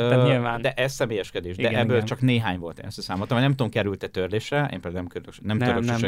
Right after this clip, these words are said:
Speaker 1: én se törlök
Speaker 2: ebből
Speaker 1: soha.
Speaker 2: hármat, négyet számoltam össze, tehát a nagy része egyébként a kommentekben azért érvben, ö, reagált egyébként a, a, az elhangzottakra.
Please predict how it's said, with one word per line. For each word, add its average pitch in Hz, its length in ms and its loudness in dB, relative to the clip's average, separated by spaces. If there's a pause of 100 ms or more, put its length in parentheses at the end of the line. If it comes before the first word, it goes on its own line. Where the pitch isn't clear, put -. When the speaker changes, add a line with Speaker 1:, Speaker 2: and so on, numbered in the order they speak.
Speaker 1:
én 127 120 0
se - 180 -4
törlök 113 300 -2
Speaker 2:
ebből 107 160 4
Speaker 1:
soha. 120 120 4
Speaker 2:
hármat, 123 400 2
négyet 98 300 -2
számoltam 95 480 -2
össze, 117 180 -6
tehát 104 180 -2
a 104 80 0
nagy 120 300 2
része 120 320 0
egyébként 101 360 -4
a 98 40 -4
kommentekben 101 640 0
azért 98 280 -2
érvben, 104 720 0 (300)
ö, 90 480 -2
reagált 87 640 -2
egyébként 85 580 -8
a, 82 300 -4
a, 85 640 -8
az 92 160 -4
elhangzottakra. 87 880 -6